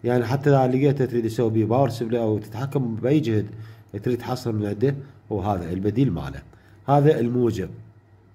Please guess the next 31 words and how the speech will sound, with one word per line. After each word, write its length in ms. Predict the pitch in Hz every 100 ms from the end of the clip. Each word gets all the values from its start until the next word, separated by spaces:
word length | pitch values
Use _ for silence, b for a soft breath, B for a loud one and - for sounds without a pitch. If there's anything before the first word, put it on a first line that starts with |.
| _ - _ 104
يو 100 | 107
تي 160 | 123
سي 340 | 113 135 151 143 B B B
ثلاثمية 240 | - 104 113
وسبعتاش 680 | 110 95 92 107 107 - - -
الموجب. 360 | 104 82 73 - - -
هسه 240 | 190 190
راح 200 | 190 147
نربطه، 320 | 160 156 147
راح 180 | 117 107
نعطيه 300 | 120 107 127
جهد، 320 | 117 123 139 - - - b b b b 117
راح 80 |
نعطيه 260 | 117 117 127
أربعة 180 | 151 160
وعشرين 300 | 143 - 139
ونظل 220 | 127 117
نتحكم 440 | 113 113 123 123
بيه 100 | 113
شوي 220 | 120 107 90
شوي، 300 | - 110 127 B B B
ينطينا 340 | 170 185 190 175
مقدار 360 | 143 151 147
جهد 200 | 127 131
هو 160 | 120 120
من 120 | 110
واحد 300 | 131 135 123
ونص 220 | 127 123
فولت، 420 | - 123 143 139 - - b b b b b b b
آه، 680 | - 113 117 113 110 113 131
إلى 500 | 147 160 170 156 -